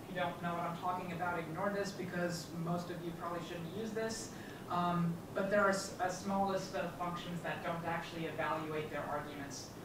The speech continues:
um, and these will also not increment the refs count. So that's probably the extent that I'm going to talk about that, um, mostly because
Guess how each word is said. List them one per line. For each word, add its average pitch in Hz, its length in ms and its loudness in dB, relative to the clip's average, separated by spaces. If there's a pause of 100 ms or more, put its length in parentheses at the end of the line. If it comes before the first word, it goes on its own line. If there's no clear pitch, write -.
(220)
um, 143 260 0 (420)
and 143 140 2 (140)
these 160 280 0 (160)
will 139 200 -2
also 143 340 0 (180)
not 127 340 -4
increment - 420 -6
the 131 80 -6
refs - 440 -6
count. - 240 -10 (1500)
So 196 80 -4
that's 240 220 2
probably 220 420 4
the 180 140 0
extent 175 380 -2
that 170 100 -2
I'm 165 120 -2
going 160 160 -2
to - 200 -8
talk 151 160 -2
about 147 360 -2
that, - 320 2 (460)
um, 160 220 -2 (140)
mostly 196 280 0 (100)
because 180 400 -2